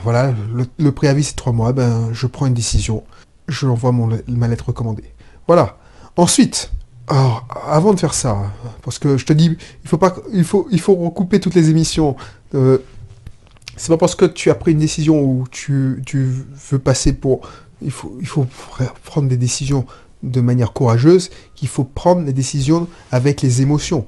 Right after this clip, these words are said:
Quand je te dis, prendre une décision courageuse, la décision qui aurait été la plus facile, par exemple, si tu dois te séparer d'un collaborateur, la décision la plus facile, c'est de jouer la montre,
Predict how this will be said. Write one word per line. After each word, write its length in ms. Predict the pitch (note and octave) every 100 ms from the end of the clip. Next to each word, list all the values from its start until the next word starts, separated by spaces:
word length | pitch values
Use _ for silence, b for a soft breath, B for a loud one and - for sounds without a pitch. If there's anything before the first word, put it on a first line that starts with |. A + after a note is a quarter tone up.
| B B B
Quand 120 | C3+
je 140 | B2 -
te 60 |
dis, 340 | E3 A3 C#3 -
prendre 220 | E3 D3
une 100 | C#3
décision 460 | C3+ - C#3+ D3+
courageuse, 640 | C#3 D3 C3+ C3+ C#3 A2+ - B B B
la 340 | B2+ B2 C3+ C3+
décision 500 | E3+ F3+ G#3 C4 A#3
qui 120 | E3
aurait 100 | D3+
été 120 | D#3+
la 100 | D3
plus 140 | -
facile, 280 | D3 C#3+ -
par 120 | C3+
exemple, 180 | C3+ D#3+
si 80 | -
tu 140 | -
dois 140 | - C3+
te 280 | - - C3
séparer 460 | - C3+ D3+ F3+
d'un 100 | C3+
collaborateur, 760 | B2 D3 C3 B2 A2 - A2+ - B B B -
la 60 |
décision 420 | A#2+ B2 F3 A3+
la 120 | E3+ A2+
plus 160 | B2+
facile, 520 | - A2+ - A#3+ B3+ - B
c'est 160 | - C3
de 100 | B2
jouer 180 | G#2+ G#2+
la 120 | F#2+
montre, 480 | A#2 E3+ F#3+ F#3+